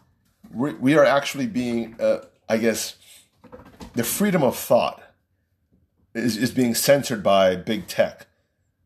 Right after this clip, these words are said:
So you basically have these very, very rich, rich, um, uh, entrepreneurs, why do we say that, um, determining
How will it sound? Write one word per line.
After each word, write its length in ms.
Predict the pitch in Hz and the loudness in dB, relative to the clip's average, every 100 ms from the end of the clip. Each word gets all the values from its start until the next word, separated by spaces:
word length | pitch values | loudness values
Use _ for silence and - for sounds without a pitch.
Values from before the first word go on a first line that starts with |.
| _ _ - | _ _ -6
So 120 | 135 | 0
you 160 | 135 | 2
basically 440 | 131 196 226 156 131 | 2 2 0 -6 -4
have 200 | 131 113 | 0 0
these 140 | 101 | 0
very, 240 | 98 139 165 | -2 -2 0
very 240 | 151 127 | -2 -2
rich, 720 | 95 95 104 135 - - - | -2 -4 -2 -2 -4 -10 -8
rich, 420 | 98 113 - - 98 | -6 -6 -6 -10 -4
um, 360 | 110 98 90 87 _ - - - - | 0 0 -2 -8 _ -20 -20 -16 -4
uh, 160 | 92 - | -2 2
entrepreneurs, 880 | 127 127 117 127 110 87 90 - | 0 0 -8 -6 -4 -4 -6 -6
why 420 | - 98 - 98 | -10 -14 -8 -4
do 60 | 110 | -4
we 80 | 101 | -4
say 240 | - 92 | -6 -4
that, 360 | 78 80 - - _ _ _ _ _ | -2 -2 -2 -10 _ _ _ _ _
um, 180 | 110 107 | -2 -2
determining 760 | 107 - 143 139 123 117 107 | -4 0 2 2 2 -2 -4